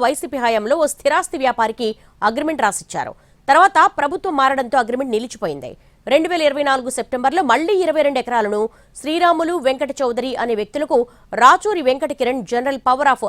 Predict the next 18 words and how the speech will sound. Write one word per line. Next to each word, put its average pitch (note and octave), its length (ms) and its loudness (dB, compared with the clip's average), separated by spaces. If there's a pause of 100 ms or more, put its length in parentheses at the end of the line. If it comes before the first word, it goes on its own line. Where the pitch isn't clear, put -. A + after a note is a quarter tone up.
(140)
అటార్నీ A3+ 420 -2
రాసిచ్చారు. D3+ 500 -6 (440)
వెంటనే F4+ 420 0
కిరణ్తో D#4+ 360 -2 (260)
జీపీఏ E4 420 -2 (100)
చేసుకున్న B3+ 420 -4
వ్యక్తులు B3+ 300 0 (360)
ఆ C4 140 8 (120)
భూమి D4+ 220 -2 (100)
కోర్టు E4 300 0
పరిధిలో A#3+ 340 0
ఉందని G3 240 -6
పేర్కొంటూ D#4+ 460 -2 (440)
ఖాళీ G4 320 8
స్థలాల్లో D#4 400 2
హెచ్చరిక C#4 360 -6
బోర్డులు A#3+ 280 -2
పాతారు. C#3 320 -2